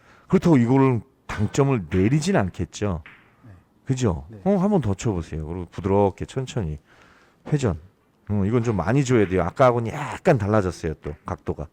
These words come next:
Speaker 1: 어. 음, 이거 봐요.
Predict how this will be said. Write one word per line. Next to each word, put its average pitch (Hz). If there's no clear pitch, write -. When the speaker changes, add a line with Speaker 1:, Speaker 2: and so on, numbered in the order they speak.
Speaker 1:
어. 85
음, 185
이거 247
봐요. 110